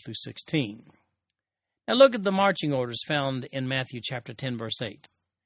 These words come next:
Here's what he says to the twelve. "Heal the sick, cleanse the lepers, raise the dead, cast out demons.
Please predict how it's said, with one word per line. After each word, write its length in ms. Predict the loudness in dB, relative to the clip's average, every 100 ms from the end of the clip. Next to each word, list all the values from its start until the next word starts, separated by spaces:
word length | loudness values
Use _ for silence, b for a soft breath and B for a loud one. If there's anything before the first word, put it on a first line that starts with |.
| _ 2
Here's 200 | 2 4
what 140 | 2
he 80 | 2
says 300 | 2 0 0
to 100 | -4
the 100 | -8
twelve. 520 | -6 -6 -6 -12 -20 _ _ _ _ _
"Heal 200 | 6 6
the 80 | 6
sick, 340 | 2 2 0 -4 _ _ _
cleanse 300 | 0 4 4
the 120 | 2 2
lepers, 420 | 2 2 -4 -6 -6
raise 340 | 2 4 4
the 120 | 2
dead, 380 | 2 2 0 -4
cast 320 | -4 -4 0
out 200 | 0 0
demons. 460 | 2 0 0 -8